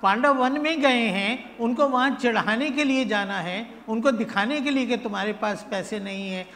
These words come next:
देखो हम कितने ऐश से रह रहे हैं, किसने ये सुझाव दिया? कर्ण ने।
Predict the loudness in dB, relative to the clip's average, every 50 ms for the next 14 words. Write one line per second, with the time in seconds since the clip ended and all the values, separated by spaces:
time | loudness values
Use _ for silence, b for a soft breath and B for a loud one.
0 | B B -4 -2 0 2 2 2 0 -2 -2 -4 -6 -6 -6 -6 -4 -4 -4 -4
1 | -6 -8 -10 -8 -6 -6 -6 -6 -8 -8 -10 -10 -8 -6 -4 -6 -6 -6 -10 -18
2 | -14 -6 -4 -4 -2 -2 -2 0 2 4 4 4 4 4 2 2 4 6 6 6
3 | 6 4 0 -4 -6 -8 -8 -12 -14 -18 -20 -20 -20 -20 -20 -20 -10 -2 2 4
4 | 4 4 4 2 2 0 -2